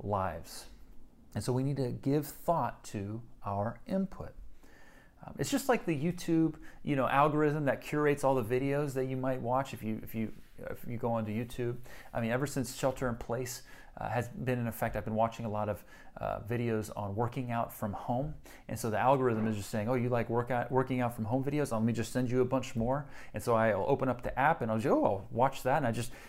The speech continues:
I'm thinking about working out from home. And then it's just, I'm watching it and I'm just thinking about it. And it's just, it just becomes a cycle. And it just becomes about so much of what I'm thinking about. And what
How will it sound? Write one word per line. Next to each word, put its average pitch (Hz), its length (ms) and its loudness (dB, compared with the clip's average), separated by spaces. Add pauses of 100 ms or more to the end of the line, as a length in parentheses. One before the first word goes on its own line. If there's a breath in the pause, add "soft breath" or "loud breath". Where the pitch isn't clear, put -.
(140 loud breath)
I'm 107 120 0
thinking 160 280 2
about 147 280 2
working 143 280 2
out 139 180 2
from 143 120 -4
home. 147 280 2
And 127 100 4
then 127 120 6
it's 104 200 2
just, - 160 -6
I'm 107 120 0
watching 151 360 4
it 156 60 0
and 127 140 2
I'm 110 120 4
just 110 140 -6
thinking 156 260 0
about 147 240 4
it. 151 80 2
And 120 80 4
it's 120 100 2
just, - 200 -2
it 127 100 4
just 139 160 2
becomes 151 280 2
a 190 60 4
cycle. - 540 0 (680 loud breath)
And 117 200 2
it 101 80 -2
just 107 140 -6
becomes 120 380 0
about 110 340 0
so 139 220 2
much 139 200 2
of 131 100 -8
what 120 100 -2
I'm 117 80 -2
thinking 127 300 -4
about. 139 260 2
And 107 140 -2 (1040 loud breath)
what 170 420 6